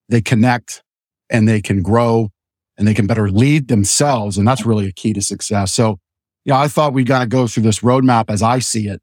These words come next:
of what I like to call, uh, successful entrepreneurship. You know, so to me, the very first thing,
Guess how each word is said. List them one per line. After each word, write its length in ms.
of 300
what 180
I 80
like 200
to 80
call, 340
uh, 200
successful 600
entrepreneurship. 800
You 120
know, 100
so 180
to 160
me, 160
the 80
very 240
first 300
thing, 300